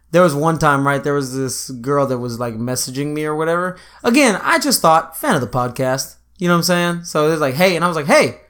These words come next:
And you know me, like I said, I'm trying to be friendly 'cause I'm like, "Oh, this is somebody that heard the podcast. They're interested into it. Maybe wanna ask a question or something like that.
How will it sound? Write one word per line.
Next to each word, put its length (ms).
And 160
you 60
know 80
me, 220
like 160
I 40
said, 140
I'm 140
trying 140
to 40
be 60
friendly 320
'cause 100
I'm 80
like, 180
"Oh, 140
this 180
is 80
somebody 260
that 120
heard 140
the 40
podcast. 580
They're 120
interested 300
into 260
it. 60
Maybe 160
wanna 160
ask 260
a 60
question 340
or 40
something 220
like 140
that. 240